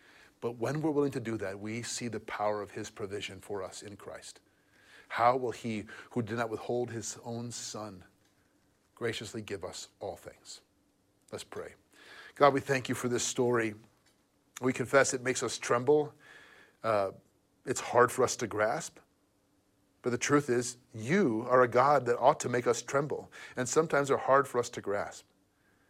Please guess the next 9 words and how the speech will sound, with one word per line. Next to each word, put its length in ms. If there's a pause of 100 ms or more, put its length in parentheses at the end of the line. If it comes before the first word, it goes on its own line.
(500)
But 120
when 260
we 100
trust 400
you 160 (500)
and 140
walk 300
by 160
faith 520